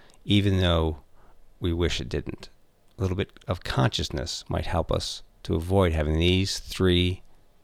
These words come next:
early learnings determine a lot of our behavior.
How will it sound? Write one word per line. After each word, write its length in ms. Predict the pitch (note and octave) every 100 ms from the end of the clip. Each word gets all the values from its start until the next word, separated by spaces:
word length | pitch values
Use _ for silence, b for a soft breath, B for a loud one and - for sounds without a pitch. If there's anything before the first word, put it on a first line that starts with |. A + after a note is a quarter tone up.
| _ - -
early 280 | A2+ A#2+ A#2+
learnings 640 | G#2 F#2+ E2+ D#2 D#2+ - - - - - - - - - - - - - _ _ _ -
determine 520 | F#2+ - A#2 G2+ E2
a 60 |
lot 200 | D#2+ D2+
of 60 | D2+
our 80 | D2+
behavior. 500 | D2+ D#2 D2+ -